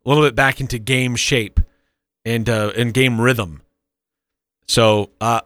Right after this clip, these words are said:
I'm encouraged by that. I think that sends a signal to the Jazz organization and to Jazz fans everywhere that this team is serious about trying to hold on to the number one seed. They can't rely on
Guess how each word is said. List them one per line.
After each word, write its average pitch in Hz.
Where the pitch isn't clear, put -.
I'm 143
encouraged 170
by 131
that. 120
I 123
think 170
that 165
sends 160
a 131
signal 147
to 131
the 120
Jazz 131
organization 139
and 190
to 233
Jazz 185
fans 170
everywhere 143
that 123
this 147
team 170
is 160
serious 185
about 127
trying 123
to 123
hold 143
on 143
to 139
the 135
number 139
one 143
seed. 160
They -
can't 165
rely 147
on 135